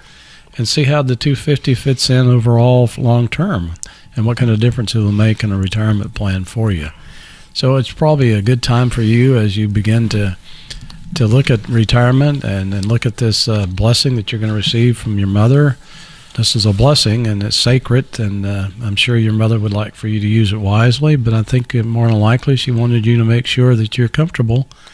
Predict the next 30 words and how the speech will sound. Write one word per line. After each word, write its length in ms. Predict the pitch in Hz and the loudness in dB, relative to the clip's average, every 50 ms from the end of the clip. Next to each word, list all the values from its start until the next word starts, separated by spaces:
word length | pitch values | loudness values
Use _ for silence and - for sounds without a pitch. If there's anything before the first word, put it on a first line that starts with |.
| - - - - - - - - - - | -20 -20 -20 -20 -20 -20 -20 -20 -18 -8
And 220 | - 151 131 120 | -4 -2 0 0
it 40 | 120 | 0
would 140 | 123 123 123 | -2 0 2
be 80 | 143 147 | 2 2
nice 340 | 139 139 139 147 131 - | 2 2 2 2 2 0
to 100 | - 127 | 0 0
know, 400 | 120 123 127 127 127 127 123 120 - - - - - - - - - - - _ - _ - | 2 2 2 4 4 4 2 0 -2 -6 -20 -20 -20 -20 -20 -20 -20 -20 -20 _ -20 _ -6
uh, 60 | 143 | -6
for 140 | 113 - 127 | -2 2 4
you 160 | 127 139 190 | 4 6 6
to 120 | 196 151 117 | 6 4 4
know, 400 | 101 90 82 92 98 107 107 98 - _ - | 2 2 2 2 2 0 0 -2 -6 _ -10
uh, 200 | - 110 104 104 | -6 -2 -2 0
exactly 480 | 110 113 107 104 120 127 127 - - 123 | 0 0 0 2 2 2 2 2 0 0
how 200 | 101 123 127 120 | 2 2 2 2
that 180 | 117 117 110 104 | 2 2 0 0
fits 260 | - 131 117 - - | -2 -2 0 0 0
in 160 | 120 113 113 | 0 2 2
an 140 | 113 107 104 | 2 2 2
overall 720 | 101 104 107 110 113 110 113 110 110 113 110 107 101 104 110 | 2 2 2 4 2 2 4 4 4 4 4 2 0 0 0
income 420 | 107 120 131 - - 131 127 117 | 0 0 0 0 0 -2 -2 -2
plan 300 | - 135 131 131 131 123 | -2 -2 0 0 0 -2
for 160 | - - 127 | -2 -4 -4
you 360 | 120 120 123 123 123 123 120 117 - - - - - - - - - | -2 0 0 2 0 0 -2 -4 -8 -18 -20 -20 -20 -20 -20 -10 -4
and 140 | 120 110 104 | -2 0 2
an 140 | 104 101 110 | 2 2 4
overall 340 | 110 110 110 113 110 110 | 4 4 4 4 4 4
retirement 580 | 104 101 101 101 - 120 117 117 120 120 - - | 2 2 0 0 2 2 2 2 2 0 -2 -4
plan. 380 | 113 120 123 120 120 120 120 117 | -2 0 0 2 2 0 0 -2
So 340 | - - 123 113 113 107 | -2 -2 -2 -2 -2 -2